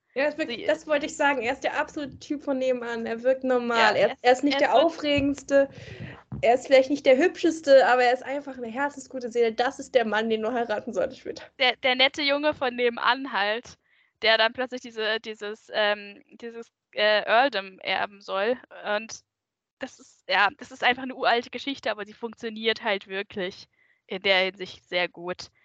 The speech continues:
Speaker 1: Ja, und
Speaker 2: Und
Speaker 1: dann kommt,
Speaker 2: umso
Speaker 1: glaub ich,
Speaker 2: traurig-, ja.
Speaker 1: So-, sorry, ich wollte nur eine Sache sagen. Und dazu kommen dann, glaub ich, halt auch, also, was halt krass auffällt, sind die Augen, die halt, also, die von, von Dan Stevens, diese hellblauen, strahlenden Augen, die du selbst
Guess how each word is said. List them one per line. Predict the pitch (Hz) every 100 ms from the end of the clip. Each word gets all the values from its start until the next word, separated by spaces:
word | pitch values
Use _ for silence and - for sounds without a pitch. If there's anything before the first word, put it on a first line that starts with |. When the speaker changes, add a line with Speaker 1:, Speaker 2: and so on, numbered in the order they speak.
| _ _ -
Speaker 1:
Ja, | 185
und | 196
Speaker 2:
Und |
Speaker 1:
dann | 208
kommt, | 240 240
Speaker 2:
umso |
Speaker 1:
glaub | 240
ich, | 226
Speaker 2:
traurig-, | 226 214 214 - _ _ _ _ _
ja. | 220 202 190
Speaker 1:
So-, | - 220 196
sorry, | 208 208
ich | 208
wollte | 208 202
nur |
eine | 208
Sache | 202
sagen. | 208 208 - - _ _
Und | -
dazu | 202 208 254
kommen | 254 254
dann, | 233
glaub | 214
ich, | 214
halt | 214 202
auch, | 175 185
also, | 170 135 - _ _
was | - 208 240
halt | 214 -
krass | - 214 -
auffällt, | 175 208 196
sind | 196 190
die | -
Augen, | 147 180 240 277 - _ _ _ _
die | 175 180
halt, | 196 175 165 - - - _ -
also, | 180 170 160 - _ _ -
die |
von, | 202 190
von | 185 185
Dan | 180
Stevens, | - 196 190 196
diese | 185 165 175
hellblauen, | 190 202 214 196 185 196
strahlenden | - 185 180
Augen, | 98 185
die | 185
du | 185
selbst | 180 175 -